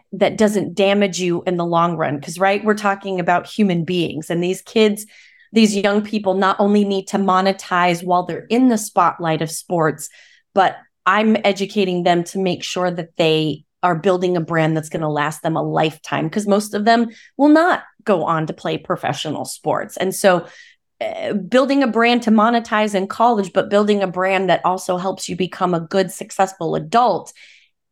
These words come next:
it is a large endeavor, and helping them get the tools that they need to do that, um, has been, has been very important to me. And so that's what N I L is, and, and why,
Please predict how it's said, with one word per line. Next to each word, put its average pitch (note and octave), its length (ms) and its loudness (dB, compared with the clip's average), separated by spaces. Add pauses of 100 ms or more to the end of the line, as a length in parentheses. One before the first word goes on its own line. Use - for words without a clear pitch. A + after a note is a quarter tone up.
(200)
it A3 320 2
is G#3 160 4
a F#3 60 2
large F3+ 460 0
endeavor, D#3+ 760 -2
and F3 160 2
helping F#3+ 460 0
them F3+ 320 0 (180)
get G#3 220 0
the F#3+ 80 -2
tools G3+ 460 -2
that F3+ 180 -2
they E3+ 160 2
need F3+ 280 -4
to F3 120 -10
do F#3+ 280 0
that, D#3 400 0 (280)
um, D#3+ 400 0
has F3+ 180 -4
been, D#3+ 480 0 (300)
has E3 160 -2
been E3 340 0
very D#3+ 460 0
important E3+ 560 -2
to - 100 -6
me. D#3+ 320 -2
And E3+ 180 -2
so F3 240 0 (360)
that's B3+ 240 2
what D#4+ 160 6
N C4+ 140 2
I B3 180 2
L A3 240 2
is, G#3+ 480 4
and, G3+ 320 -2
and F#3 320 -2
why, F#3 640 4